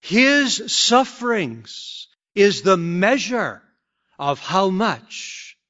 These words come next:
he loves you. Fifthly, the Bible verse tells me what Peter appreciated about the sufferings of Christ. You see, Peter was a disciple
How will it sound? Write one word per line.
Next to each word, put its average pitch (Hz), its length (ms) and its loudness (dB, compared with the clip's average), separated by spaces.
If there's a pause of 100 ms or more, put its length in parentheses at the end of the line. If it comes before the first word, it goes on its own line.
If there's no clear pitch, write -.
(500)
he 143 120 -14
loves 127 400 -8
you. 101 220 -10 (880)
Fifthly, 214 580 -2 (300)
the 226 140 4
Bible 247 400 2
verse 226 300 -2
tells 220 360 -4
me 208 220 -2 (140)
what 185 320 0
Peter 277 400 -2
appreciated 240 720 -4
about 196 320 -4
the 196 100 -6
sufferings 185 540 -8
of 165 160 -12
Christ. 135 580 -12 (540)
You 214 100 -14
see, 202 640 -2 (880)
Peter 226 260 -2
was 185 220 0
a 180 60 2
disciple 156 800 -4